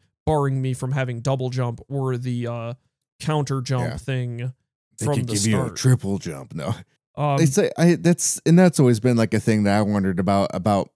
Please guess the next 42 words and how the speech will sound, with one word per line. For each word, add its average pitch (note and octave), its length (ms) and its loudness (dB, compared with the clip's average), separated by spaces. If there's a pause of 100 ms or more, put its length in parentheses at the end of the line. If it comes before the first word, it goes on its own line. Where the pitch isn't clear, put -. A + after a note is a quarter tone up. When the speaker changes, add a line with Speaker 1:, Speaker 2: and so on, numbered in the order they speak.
(140)
Speaker 2:
games A#2+ 320 2
with A2 160 -4
sequels G#2 680 0
where G2 320 0 (300)
you're A#2 200 4
unlocking A2 440 2
abilities G#2 600 2
where G2+ 100 -2
suddenly G#2 360 -2
in G2+ 80 0
the G2 100 -2
sequel, G2+ 380 -2
it's G2+ 140 -4
like, G#2+ 160 0
"How D3 180 0
did E3 100 0
I D#3+ 200 4
unlearn C#3+ 440 4
all A#2+ 120 2
this A2+ 160 0
shit C3+ 240 0
that B2+ 100 2
I A#2+ 80 4
learned B2 320 4
in B2+ 140 2
the B2 60 2
first D#3+ 220 2
Speaker 1:
Well, F3+ 120 2
Speaker 2:
game?" F2 400 -2
Speaker 1:
well, F3+ 80 2
that F3+ 160 2
was D#3 180 0
the D3 80 0
classic, C#3 720 -2
uh, B2 240 -4
Metroid C3+ 560 -4
thing C3 240 -6
of B2+ 140 -6
you C3+ 100 -4
crash C3 320 -4
landed B2 540 -6
and B2 500 -6